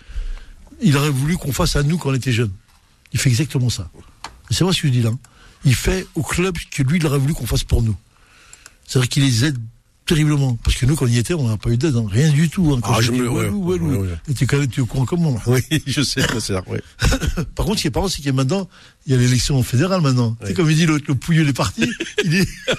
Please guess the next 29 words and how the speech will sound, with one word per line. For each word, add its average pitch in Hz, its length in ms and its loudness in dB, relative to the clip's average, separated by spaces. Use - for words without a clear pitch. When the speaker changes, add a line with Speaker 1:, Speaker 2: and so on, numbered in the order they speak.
Speaker 1:
<laughs> - 580 -8
il 165 140 4
est 175 120 2
sur 156 200 -2
le, 151 480 0
la 143 120 0
paire. 123 220 -4
C'est 190 200 0
intéressant, 214 420 2
les 170 160 2
élections 147 260 2
qu'il 139 140 -2
va 135 60 2
y 139 60 2
avoir, 135 220 0
là. 113 120 0
Speaker 2:
Oui. 190 200 4
Speaker 1:
Hmm. 147 520 2
Speaker 2:
Hum. 104 180 4
Speaker 1:
Il - 20 6
y - 20 6
a 127 40 6
des 127 60 4
choses 165 160 0
qui - 80 -2
vont 131 100 2
se - 40 -2
passer, - 240 -2
là. 90 160 -8